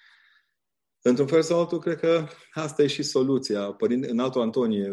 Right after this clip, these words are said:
mitropolitul nostru de aici, din urmă cu ceva ani, ne povestea la un moment dat, era o pildă celebră, am și descoperit-o după aia,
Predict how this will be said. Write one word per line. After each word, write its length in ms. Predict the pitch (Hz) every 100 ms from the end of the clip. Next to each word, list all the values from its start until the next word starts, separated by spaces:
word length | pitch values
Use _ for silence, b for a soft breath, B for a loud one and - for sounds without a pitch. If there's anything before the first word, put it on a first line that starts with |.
| -
mitropolitul 640 | - 104 104 104 113 110 107
nostru 280 | 110 110 98
de 80 |
aici, 240 | 104 104 -
din 260 | 98 98 107
urmă 240 | 104 101
cu 100 | -
ceva 300 | - 101 107
ani, 200 | 113 104
ne 100 | 104
povestea 440 | 104 104 110 - 117
la 80 |
un 60 | 107
moment 160 | 101 104
dat, 180 | 110
era 140 | 107 110
o 60 |
pildă 320 | 107 117 107 104
celebră, 480 | - 113 110 98
am 100 | 98
și 160 | 98 113
descoperit-o 580 | 104 101 107 110 104 98
după 260 | 95 -
aia, 140 | 98